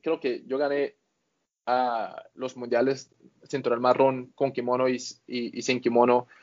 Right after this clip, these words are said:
como en dos mil catorce, algo así. Yo tenía los veinte y pico de años, algo así. Pero, pero yo quería mostrarle a la, a, a mucha gente que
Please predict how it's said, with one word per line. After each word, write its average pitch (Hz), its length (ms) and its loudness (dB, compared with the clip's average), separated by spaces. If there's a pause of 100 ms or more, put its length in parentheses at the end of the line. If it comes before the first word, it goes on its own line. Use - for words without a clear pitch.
(140)
como 131 160 4
en 123 80 4
dos 113 120 0
mil 123 120 0
catorce, 135 480 2
algo 120 160 -4
así. 131 120 -14
Yo 123 80 -10
tenía 123 140 -10
los 123 160 -10
veinte 123 220 -12
y - 20 -20
pico 127 240 -2
de 120 80 4
años, 120 260 0
algo 117 140 -2
así. 123 260 -6 (680)
Pero, 127 320 4 (320)
pero 127 160 -4
yo 123 180 -8
quería 147 540 -4 (1600)
mostrarle 131 600 -6
a 127 160 -6
la, 113 280 -6
a, 107 280 -14
a 113 40 -14
mucha 127 260 -6
gente 139 340 -6
que - 280 -4